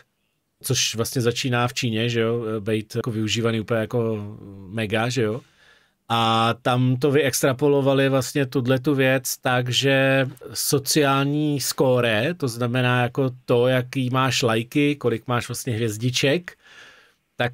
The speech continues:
je v podstatě částečně platidlo.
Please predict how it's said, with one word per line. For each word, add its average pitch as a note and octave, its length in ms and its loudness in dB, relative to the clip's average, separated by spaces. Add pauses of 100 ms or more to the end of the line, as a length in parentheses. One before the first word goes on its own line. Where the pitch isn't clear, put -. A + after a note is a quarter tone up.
(160)
je C3 380 0
v - 80 -12
podstatě C3+ 440 -4
částečně C3+ 560 -2
platidlo. A#2+ 540 -2